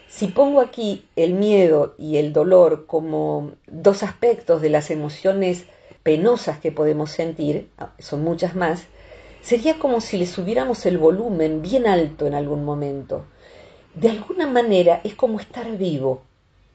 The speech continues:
estar vivo, aunque sea a través del dolor. Y hay una propensión a experimentarlo a través de ello.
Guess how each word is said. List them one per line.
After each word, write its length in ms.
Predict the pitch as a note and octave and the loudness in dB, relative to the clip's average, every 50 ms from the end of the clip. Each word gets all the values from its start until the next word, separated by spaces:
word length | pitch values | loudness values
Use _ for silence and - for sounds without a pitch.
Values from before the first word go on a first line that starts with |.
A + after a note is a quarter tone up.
| _ _ _ _ _ _ _ - | _ _ _ _ _ _ _ -8
estar 500 | F#3 - - - - B3+ A#3 A3 G3 F3 | -8 -8 -8 -10 -10 -8 -6 -4 -4 -2
vivo, 400 | F3 E3 D#3 C#3+ C3+ C3+ C3 - - _ _ _ _ _ - | 0 0 0 0 -2 -4 -6 -8 -12 _ _ _ _ _ -4
aunque 280 | F3 F3 F3+ F3 G3 | -2 -2 0 0 -2
sea 440 | F#3 - - - C4+ C4+ C#4+ D4+ D#4 - | -4 -4 -4 -2 2 4 4 4 2 2
a 100 | E3 D#3 | 0 0
través 360 | - E3+ D#3 D#3 E3 E3+ E3+ | 2 2 2 4 2 0 0
del 200 | D#3 D#3+ D3 D3+ | 0 0 0 0
dolor. 440 | D3 D3 C#3+ C#3+ C#3 C#3 C#3 C#3+ - - _ _ _ _ _ _ - - - - - | 2 0 2 2 4 2 2 0 -4 -14 _ _ _ _ _ _ -20 -20 -20 -10 0
Y 140 | G3+ G3 | 6 6
hay 120 | A3+ A#3+ A#3+ | 6 6 6
una 160 | B3 B3+ B3 | 2 2 4
propensión 520 | - B3+ B3+ C4 B3+ B3 B3 - C4+ B3+ | 4 2 4 2 0 0 0 0 0 0
a 40 | C4 | 0
experimentarlo 1080 | C4 - - - B3 A#3+ A#3+ B3 B3 B3 - C4 A#3+ G#3 G3+ F#3+ F#3 G3 G3+ A#2+ - - - | -2 -4 -2 -2 -2 0 -2 -4 -4 -2 0 2 2 2 2 2 0 0 -2 -4 -6 -6 -2
a 160 | - F3+ F3 | -2 0 2
través 360 | F#3 F3+ F3 E3 F#3+ F3+ E3+ | 2 2 2 2 0 -2 0
de 300 | F3+ F3+ E3+ E3 D#3+ D3+ | 0 2 2 2 2 2
ello. 280 | C#3+ C3+ C#3+ C#3 D3 | 0 0 -2 -2 -2